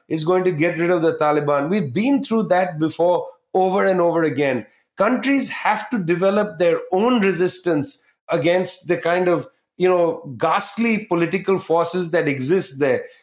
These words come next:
They don't really need planes to come and bomb their adversaries. What they need is solidarity. That's different. Solidarity is an acceptable form of internationalism. But bombing, war,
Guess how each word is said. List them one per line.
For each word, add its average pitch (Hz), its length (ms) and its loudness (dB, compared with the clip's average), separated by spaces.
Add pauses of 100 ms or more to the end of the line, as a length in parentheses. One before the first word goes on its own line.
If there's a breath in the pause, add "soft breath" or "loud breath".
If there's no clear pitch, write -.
(120)
They 170 140 2
don't 311 240 2
really 269 220 2
need 185 640 2 (280 soft breath)
planes 214 460 2
to 214 100 -2
come 196 260 0
and 151 220 -2
bomb 170 320 2
their 160 240 2
adversaries. 156 560 -2
What 220 200 0
they 294 100 4
need 262 180 2
is 240 160 -2
solidarity. 147 720 0 (360)
That's 190 260 0
different. 208 480 -2 (220)
Solidarity 214 720 0
is 233 140 2
an 185 100 2
acceptable 190 640 0
form 180 300 0
of 170 100 0
internationalism. 156 1040 0 (380 soft breath)
But 156 360 0
bombing, 285 640 2 (200)
war, 240 560 2